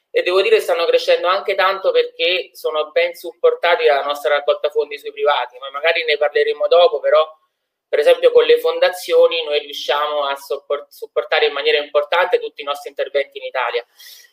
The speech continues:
E devo dire che questa emergenza ci ha dato anche la possibilità di raccontare quello che facciamo nel nostro paese, perché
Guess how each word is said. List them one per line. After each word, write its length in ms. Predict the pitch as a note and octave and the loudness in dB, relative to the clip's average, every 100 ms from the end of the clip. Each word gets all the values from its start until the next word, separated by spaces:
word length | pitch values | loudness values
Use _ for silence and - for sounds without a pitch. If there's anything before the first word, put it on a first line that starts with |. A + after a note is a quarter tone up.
| _ | _
E 100 | - | -4
devo 240 | F3+ F#3 | 2 2
dire 340 | F#3+ A#3 A3 F#3 | 4 4 2 0
che 200 | F3 - | -4 -4
questa 320 | F#3 - G3 | -4 -2 -2
emergenza 640 | F#3 F3+ F#3 A3 A3+ F3 | 2 2 2 0 0 -4
ci 100 | D#3+ | -4
ha 60 | D#3+ | -2
dato 220 | D#3+ D#3+ | 0 2
anche 240 | E3 F3+ F3+ | 2 0 -2
la 100 | E3+ | 0
possibilità 540 | E3+ - E3 E3 F3 | 0 -4 -12 -4 0
di 100 | F3 | 0
raccontare 680 | D#3 D3+ D#3+ D3+ D#3+ C#3 C3 | 0 -2 -4 -2 -2 0 0
quello 160 | C3 C3 | 0 -4
che 100 | C3 | -4
facciamo 320 | C3+ - C3 | -8 -4 -4
nel 140 | C3+ C3 | -4 -14
nostro 300 | C3 - B2+ | -18 -8 -2
paese, 460 | B2 A#2+ A#2+ - | -2 -2 -6 -12
perché 520 | - C3+ - C#3+ C#3 | -10 -4 0 0 0